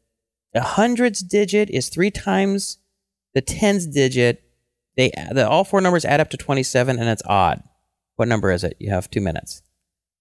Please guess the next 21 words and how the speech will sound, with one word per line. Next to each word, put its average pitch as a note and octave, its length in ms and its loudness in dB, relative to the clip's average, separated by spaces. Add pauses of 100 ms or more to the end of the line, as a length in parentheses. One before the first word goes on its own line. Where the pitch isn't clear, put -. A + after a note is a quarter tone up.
(640)
And, A#2+ 580 2
um, G#2+ 580 2
so A2+ 100 -4
they're, A2+ 240 0 (340)
you G#2 100 -6
know, G2 280 -2
they're G#2+ 100 2
working G2+ 240 0
fu-, - 160 -6
furiously G2+ 600 2
at F#2 140 2
their, F#2+ 200 0
at F#2 140 2
it, F#2 180 0
and, G2 340 0
uh, F#2+ 220 0 (480)
they B2+ 100 2
get B2+ 120 2
it - 20 2
up A#2+ 120 0
there, A2 440 2